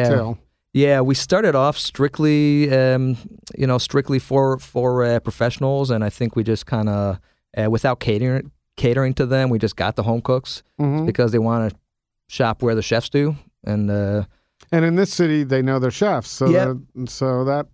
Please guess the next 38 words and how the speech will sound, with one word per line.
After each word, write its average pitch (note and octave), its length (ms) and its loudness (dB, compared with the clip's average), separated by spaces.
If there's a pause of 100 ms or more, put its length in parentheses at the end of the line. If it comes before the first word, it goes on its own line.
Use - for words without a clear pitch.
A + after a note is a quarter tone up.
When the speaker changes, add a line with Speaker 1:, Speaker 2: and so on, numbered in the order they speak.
(260)
Speaker 1:
I B2+ 100 -2
think C#3+ 200 -6
that B2 200 -2
stands B2 380 -4
to A2 100 -10
reason. G2+ 560 -6
Speaker 2:
Yeah, B2 280 2
and F#3+ 80 -2
it's A3 120 -4
awesome. E3+ 280 0
We D3+ 60 0
have C#3+ 100 0
a - 20 2
lot C#3 140 2
of A2 60 -4
food B2 220 -2
tourism B2+ 440 -2
here B2 180 2
too, B2 460 0
so D3 160 -4
Speaker 1:
Mm-hmm. A2 180 2
Speaker 2:
we A2+ 80 2
have A2 140 2
a A2+ 40 2
lot A2 200 2
of G#2 100 -2
out-of-towners, A#2 760 0
you A#2 120 -2
know, G#2+ 200 0
coming A2 320 -2
in, A2 360 0
and G2+ 400 -2
a A2+ 40 -8
lot G#2 120 -2
of - 40 -4
people G2+ 240 -6
from, G2 320 -4
uh, F#2+ 280 -4